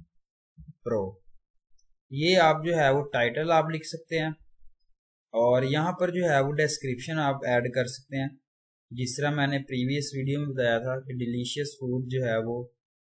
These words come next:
channel का name है, और यहाँ पर जो है वो description आप ऐड कर सकते हैं कि this channel is about nutritional foods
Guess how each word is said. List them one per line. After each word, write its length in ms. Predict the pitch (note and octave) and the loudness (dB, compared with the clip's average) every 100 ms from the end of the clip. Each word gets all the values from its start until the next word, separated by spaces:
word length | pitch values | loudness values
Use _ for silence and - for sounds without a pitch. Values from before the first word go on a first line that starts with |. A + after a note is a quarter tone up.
| _ _ _ | _ _ _
channel 340 | C3 A#2+ B2+ | -2 0 0
का 140 | C3 C3+ | -2 -2
name 300 | B2+ A#2+ C#3 | -2 -4 -4
है, 120 | D3 D3 - _ _ _ | -4 -6 -18 _ _ _
और 380 | A2+ A#2 A#2+ B2 | 0 2 2 2
यहाँ 180 | C3 C#3 | 0 0
पर 180 | C#3+ C#3+ | -2 -2
जो 160 | D3 | 0
है 180 | C3+ B2 | 4 4
वो 160 | B2 C3 | 4 2
description 560 | C3+ B2+ - B2 C3+ D3 | 2 0 -2 -8 -6 0
आप 200 | C3 B2+ | 2 2
ऐड 240 | B2 A#2 A#2 | 2 0 0
कर 120 | A#2+ | -2
सकते 280 | A2+ - C3+ | -4 -12 -8
हैं 140 | C3 C3+ C3 _ _ _ _ _ | -6 -8 -12 _ _ _ _ _
कि 140 | B2+ B2 | -8 -4
this 240 | C3 C3 | -2 -2
channel 380 | C3+ B2+ C3+ C#3 | -2 0 0 0
is 220 | C#3+ C3+ | 0 0
about 480 | B2+ A#2+ A#2+ B2+ B2+ _ _ _ | 0 4 4 2 -2 _ _ _
nutritional 920 | - B2 B2 B2+ C3 C3 D3+ D3 D3 - | -4 0 0 2 -2 -2 -2 -2 -2 -8
foods 440 | - A#2+ B2 B2+ | -6 -2 -2 -4